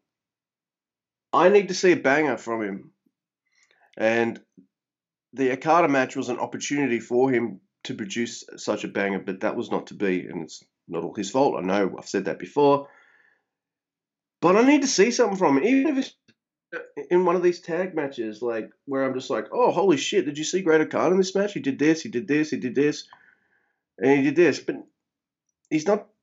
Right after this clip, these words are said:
doing many moves, and I don't know, man. He's just there, in, in my opinion.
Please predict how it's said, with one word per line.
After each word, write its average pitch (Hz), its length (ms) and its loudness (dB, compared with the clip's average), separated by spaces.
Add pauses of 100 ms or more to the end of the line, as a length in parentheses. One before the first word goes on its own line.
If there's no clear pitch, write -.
(720)
doing 165 340 6
many 135 200 4
moves, 135 600 -2 (560)
and 117 440 0 (880)
I 143 140 2
don't 139 140 2
know, 131 140 2
man. 120 240 -2
He's 117 200 -16
just 156 260 -2
there, 101 360 -4 (760)
in, 98 180 -8
in 101 140 -6
my 98 160 -2
opinion. 98 440 -6